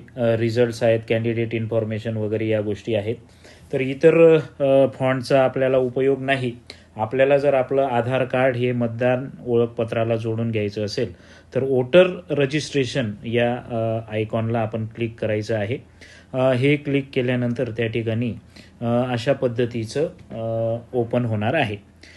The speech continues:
याच्यामध्ये काय आहे, मग वोटर सर्व्हिसेस आहे, त्याच्यामध्ये लँग्वेज सेटिंग आहे, नवीन वोटर, अ, रजिस्ट्रेशन करायचं असेल, ज्यांना अठरा वर्ष पूर्ण झालेली आहेत आणि अद्याप नाव नाही, तर फॉर्म नंबर सहा ते भरू शकतात, ऑनलाईनसुद्धा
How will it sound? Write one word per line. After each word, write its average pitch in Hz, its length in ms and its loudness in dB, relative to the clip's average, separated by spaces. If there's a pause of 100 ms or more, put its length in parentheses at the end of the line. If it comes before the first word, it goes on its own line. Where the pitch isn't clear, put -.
(340)
याच्यामध्ये 170 460 4
काय 170 260 6
आहे, 131 240 2
मग 127 140 -4
वोटर 127 360 0
सर्व्हिसेस 123 640 0
आहे, 107 320 -2
त्याच्यामध्ये 113 640 -2
लँग्वेज 113 320 0
सेटिंग 117 440 -4
आहे, 110 300 0
नवीन 117 440 0
वोटर, 120 360 0
अ, 120 140 -6
रजिस्ट्रेशन 120 760 -2
करायचं 117 460 -2
असेल, 107 280 -4 (500)
ज्यांना 120 300 0
अठरा 120 260 0
वर्ष 120 220 0
पूर्ण 131 420 -2
झालेली 113 420 2
आहेत 104 260 0
आणि 107 180 -4
अद्याप 110 440 -2
नाव 113 320 0
नाही, 113 260 0 (400)
तर 123 140 4 (120)
फॉर्म 123 260 0
नंबर 120 260 0
सहा 117 320 -2
ते 117 160 -2
भरू 107 260 -4
शकतात, 113 420 -4
ऑनलाईनसुद्धा 127 800 -2